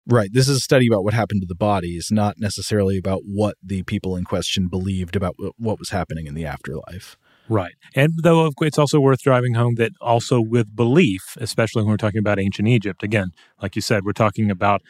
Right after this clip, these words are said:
Speaker 2: a, a, a very, um, a long period of time in which practices change, but also beliefs also change.
Speaker 1: Mm-hmm.
Speaker 2: Uh, so, uh, it, it, it's hard to just, you can't just sum everything up in, like, say, a pamphlet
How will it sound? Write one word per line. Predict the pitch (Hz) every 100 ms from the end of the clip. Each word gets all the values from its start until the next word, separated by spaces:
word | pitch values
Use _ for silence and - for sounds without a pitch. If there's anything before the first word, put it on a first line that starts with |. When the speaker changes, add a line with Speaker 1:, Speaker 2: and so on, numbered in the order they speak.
| _ _
Speaker 2:
a, | 104 104 104
a, | 98 - 131
a | - 117
very, | 123 120 117 113
um, | 113 104 101 -
a | 113 113 123 - 117 -
long | 120 123 117
period | 123 117 98
of | -
time | 127 101 90 90 - - -
in | 117 101
which | 104 -
practices | 120 110 120 - 110
change, | - 120 107 101 98 - _ _ _ -
but | 107
also | 98 - 104
beliefs | 98 98 98 95 - - _ -
also | 101 - 92
change. | - 95 85 87 - - _ -
Speaker 1:
Mm-hmm. | 110 92
Speaker 2:
Uh, | 90
so, | - 101 87 92
uh, | 87 85 98
it, | 127 120 131 123 131 156 - 127 -
it, | 117 123 135 135
it's | 127 -
hard | 143 123
to |
just, | 113 110 147
you | 123
can't | - 139
just | 120 -
sum | 120
everything | 110 104 104 98
up | 95
in, | 95
like, | 90 90
say, | -
a | 85
pamphlet | - 95 90 90